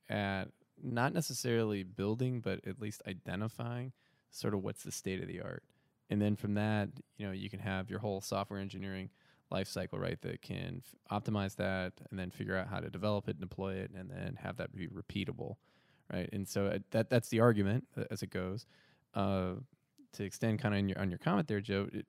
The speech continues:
is that what you're seeing so far? Um, based on your experiences? It doesn't just have to be Raster Foundry. Obviously, GeoTrellis was, for those of you who aren't,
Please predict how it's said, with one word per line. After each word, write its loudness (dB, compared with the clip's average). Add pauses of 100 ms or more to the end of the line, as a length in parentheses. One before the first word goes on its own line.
(160)
is -8
that 4 (480)
what 0
you're 0
seeing 2
so 0
far? 2 (560)
Um, 4
based 4
on 4
your 6
experiences? 2
It -4
doesn't 2
just -2
have 0
to -10
be 0 (140)
Raster -4
Foundry. -2
Obviously, -2
GeoTrellis 0
was, 0
for -2
those 4
of -4
you 2
who 2
aren't, 0